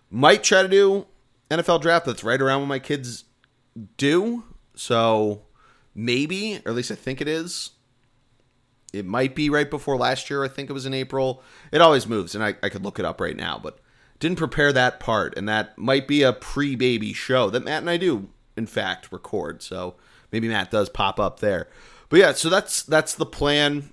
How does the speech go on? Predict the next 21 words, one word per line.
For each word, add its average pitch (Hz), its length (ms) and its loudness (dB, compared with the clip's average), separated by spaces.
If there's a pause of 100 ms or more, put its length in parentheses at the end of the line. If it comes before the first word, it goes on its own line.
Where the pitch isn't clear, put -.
I 107 60 -2
wanna 120 200 0
lay 123 200 2
that 123 200 4
out 117 220 2
now 110 380 -2
because 113 300 -6
sometimes 131 480 -2
we 117 80 -6
do 117 220 -2
have 110 200 0
these 104 380 -6 (400)
little 156 160 4
breaks 147 380 0
here 143 200 2
and 135 100 0
there 131 300 6
where 110 500 2 (400)
we 101 160 -10
don't 113 400 -2
necessarily 107 1040 -2